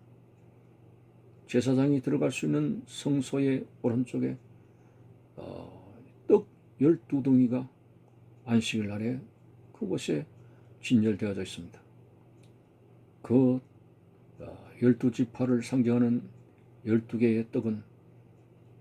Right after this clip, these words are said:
바로 예수 그리스도의 생명의 떡을 말씀하고 있습니다. 예수 그리스도의 생명의 떡, 예수 그리스도의 입에서 나오는 모든 말씀, 하나님의 말씀의 떡을 우리는 매일같이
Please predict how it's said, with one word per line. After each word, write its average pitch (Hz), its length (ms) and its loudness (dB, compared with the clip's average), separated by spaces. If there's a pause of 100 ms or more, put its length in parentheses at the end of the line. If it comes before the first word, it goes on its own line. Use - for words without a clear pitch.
바로 101 340 -4
예수 127 340 0
그리스도의 160 500 -2
생명의 185 560 -2
떡을 170 300 0 (580)
말씀하고 107 520 -6
있습니다. - 320 -18 (1200)
예수 127 420 2
그리스도의 127 580 0
생명의 113 540 0
떡, - 140 -10 (880)
예수 123 300 0
그리스도의 131 560 2
입에서 131 320 0
나오는 135 400 0
모든 165 340 0
말씀, - 300 -8 (1120)
하나님의 190 560 4
말씀의 160 640 -2
떡을 139 300 0 (760)
우리는 110 460 -2
매일같이 113 720 -2